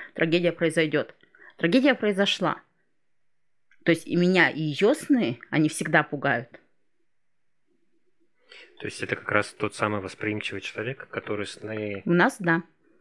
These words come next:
Speaker 2: сбываются. И вот эта фигура неопреде-, ну, такая неочерченная, это все-таки тот человек, она прям уверена, да, что это человек, который еще жив, но вот
Speaker 1: Она
Speaker 2: скоро
Speaker 1: понимает, да, что этот человек, то есть она как бы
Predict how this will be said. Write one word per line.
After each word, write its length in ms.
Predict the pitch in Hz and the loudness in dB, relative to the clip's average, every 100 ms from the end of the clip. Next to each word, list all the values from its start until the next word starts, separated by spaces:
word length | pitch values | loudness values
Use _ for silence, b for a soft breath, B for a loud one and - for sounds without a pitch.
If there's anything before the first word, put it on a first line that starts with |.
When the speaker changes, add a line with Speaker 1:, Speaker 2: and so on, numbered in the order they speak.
| _ _ - - - | _ _ -20 -20 -20
Speaker 2:
сбываются. 540 | 104 98 92 90 - _ _ _ _ _ _ B B B B | -14 -12 -12 -14 -20 _ _ _ _ _ _ B B B B
И 400 | 123 117 117 120 117 | 0 2 2 0 -4
вот 140 | 117 | -4
эта 300 | 117 113 107 | 0 0 0
фигура 640 | - 107 107 135 151 131 - | -2 -6 0 0 2 -2 -4
неопреде-, 440 | 123 110 117 113 131 | -8 -4 -4 -6 -6
ну, 340 | 123 113 104 | -4 -4 -8
такая 300 | - - 104 | -4 -2 0
неочерченная, 800 | 104 107 - 113 - - 101 101 | -2 -4 -4 -4 -4 -4 -2 -2
это 140 | - | -4
все-таки 420 | - - - - | -10 -6 -8 -6
тот 160 | - 120 | -4 -2
человек, 420 | - 104 120 - - - 139 | 0 0 -2 -8 -18 -14 -2
она 240 | 135 120 | 0 2
прям 320 | 120 - 113 107 | -2 0 0 0
уверена, 420 | 107 113 95 92 | 0 0 -2 -4
да, 140 | 139 | -4
что 160 | - 110 | -2 -4
это 120 | - | -4
человек, 300 | - 107 143 | -4 -2 -2
который 440 | 104 - 113 107 98 | -4 -2 0 0 -2
еще 260 | - 113 | -2 -4
жив, 320 | 95 127 160 - | 0 -2 -2 -8
но 340 | 101 107 113 | -6 -4 -4
вот 180 | 95 - - - | -8 -10 -6 0
Speaker 1:
Она 240 | 175 185 | 2 4
Speaker 2:
скоро 140 | - | 4
Speaker 1:
понимает, 540 | 214 226 202 175 175 156 | 6 6 8 6 6 2
да, 180 | 160 156 | 2 2
что 360 | - 170 156 - | 0 2 2 2
этот 280 | 160 156 | 2 2
человек, 440 | - 170 165 156 - | 2 4 4 4 0
то 60 | |
есть 120 | 151 - - B | -2 -4 -4 B
она 360 | - 208 226 - _ | 4 6 4 2 _
как 180 | - 180 | -4 0
бы 140 | 185 | 0